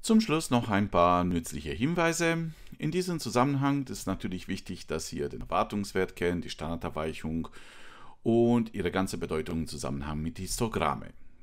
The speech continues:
Außerdem gibt es bezüglich der Sigma-Regeln auch noch andere anwendungsorientierte Aufgaben, und zwar mit Taschenrechner, die für die Abiturprüfung von Bedeutung sind. Und alles basiert natürlich auf Binomialverteilung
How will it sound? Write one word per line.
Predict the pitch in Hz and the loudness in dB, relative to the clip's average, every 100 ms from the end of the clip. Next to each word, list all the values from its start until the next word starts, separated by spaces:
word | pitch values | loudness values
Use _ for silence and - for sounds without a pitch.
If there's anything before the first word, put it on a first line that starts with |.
| - | -6
Außerdem | 98 - 104 143 202 220 254 226 | -4 -2 0 2 4 4 4 2
gibt | 151 127 | -2 -4
es | 156 143 - - | -4 -4 -8 -2
bezüglich | 123 - 135 127 | -2 -2 -6 -6
der | - 113 113 | -2 0 0
Sigma-Regeln | - 196 - 73 73 80 104 131 139 139 - | -2 -6 -4 -2 -2 -2 0 2 2 0 -2
auch | 110 113 110 | -2 -2 0
noch | 101 107 107 - | 0 0 -4 -4
andere | 107 147 107 87 82 80 - | -2 0 2 2 2 -2 -2
anwendungsorientierte | 107 120 80 82 80 73 80 - | -2 0 -2 -4 -6 -6 -6 -4
Aufgaben, | 73 - - 69 85 104 - | -4 -6 -6 -6 -6 -6 -6
und | 87 | -8
zwar | 82 76 | -6 -4
mit | 76 - | -6 -4
Taschenrechner, | 98 101 64 - - 92 117 - - - - | -2 -2 -6 -8 -6 -6 -8 -14 -18 -18 -4
die | 113 | -2
für | 117 | -2
die | 113 95 | -4 -4
Abiturprüfung | 80 87 123 92 - 82 | -4 0 -2 0 -4 -4
von | - 71 | -4 -6
Bedeutung | 67 87 90 71 73 | -4 -2 -2 -4 -6
sind. | 80 139 247 - - - - - - - - - - - | -4 -4 -4 -8 -14 -16 -16 -16 -16 -16 -16 -16 -18 -4
Und | - 175 180 180 180 - - - | 2 4 4 4 2 0 -2 0
alles | - 190 196 196 | 6 8 8 6
basiert | - 127 123 147 147 | 2 2 2 0 0
natürlich | 113 113 113 110 - | 0 2 0 0 2
auf | 87 95 90 - - | 6 6 4 -2 -4
Binomialverteilung | - 92 87 85 92 - 73 71 73 73 | -2 0 2 2 2 0 -4 -4 -4 -6